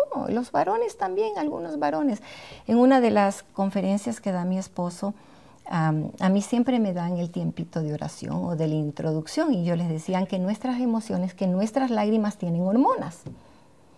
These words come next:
que, que así funciona nuestro cuerpo y, y, y, y a través de las lágrimas salen estas hormonas.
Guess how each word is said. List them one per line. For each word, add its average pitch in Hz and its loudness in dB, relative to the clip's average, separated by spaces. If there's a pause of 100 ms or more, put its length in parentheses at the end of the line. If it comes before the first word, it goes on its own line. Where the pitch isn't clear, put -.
(340)
que, 226 4 (100)
que - -2
así 294 0
funciona 285 4
nuestro 262 0
cuerpo - -4
y, 202 0
y, 190 -2
y, 185 -2 (100)
y 175 0
a 175 2
través 196 4
de 311 2
las 311 0
lágrimas 226 2
salen 370 2
estas 165 -2
hormonas. 156 -2